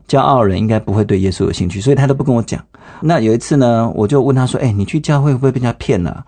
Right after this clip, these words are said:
我就问她几个问题，我就说，诶，那耶稣是谁啊？那为什么要去教会啊？为什么要奉献啊？她都答不出来。我说，你，你会被骗。<laughs> 我说，你要小心。然后她就说，嗯，她呢，反正也辩不过我，我这么会辩，对不对？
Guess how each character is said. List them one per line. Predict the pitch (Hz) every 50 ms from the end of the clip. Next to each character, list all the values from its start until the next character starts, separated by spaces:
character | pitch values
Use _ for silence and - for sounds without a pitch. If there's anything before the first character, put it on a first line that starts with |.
| - - -
我 | -
就 | 113 147 143
问 | 139 123
她 | 131
几 | 131 - 107 87
个 | 90
问 | 104 110 107 98
题， | - - 85
我 | 80 85 95
就 | 123 123 113
说， | - - 117 110
诶， | 123 110
那 | 110 127 120
耶 | 127 127 120
稣 | 120 - 123 117
是 | 113 120 117
谁 | - - 95 87 90
啊？ | 92 90 92 92 95 95
那 | 110 120 113 107 - _ _ _ _ _ -
为 | - - 131 127
什 | - 101 101
么 |
要 | 110 117
去 | 117 - 123
教 | 117 143 131 117 113
会 | 117 127 117
啊？ | 113 107
为 | 127 135
什 | 113
么 | 113
要 | 117 120
奉 | - 135 120
献 | 113 - 131 113 107
啊？ | 98 98 98 101 - -
她 | - 143
都 | 143 139
答 | - 107 113
不 | 107 120
出 | - 135 127
来。 | 110 90 90 - - - - - -
我 | 107
说， | - 127
你， | 117 98 82 -
你 | - 110 98 95 90
会 | 87 123
被 | 117 110 107 -
骗。 | - - 117 - - - - - 214 -
<laughs> | - 277 - 311 339 -
我 | -
说， | - 110 120
你 | 110
要 | 104 113 113
小 | - - - -
心。 | - - 107 95 90 - - - - - 151 117 -
然 | 156 -
后 | - - - 175 160 - - 190 196 208 240 226 196 214 208 196 175 165 160
她 | - 165
就 | 180 190 165
说， | 156 170 175 - 165
嗯， | 135 117 107 101 92 90 87 87 85 87 - _ _ - - -
她 | - 143 143
呢， | 135 120 117
反 | - 113 110
正 | 147 143
也 | 147
辩 | - 160 139 120
不 | 107 101
过 | - 135
我， | 113 87 76 87
我 | 90 -
这 | - 139
么 | 120
会 | 104 135 127
辩， | - 135 120 98
对 | - 107 110
不 | 107
对？ | 95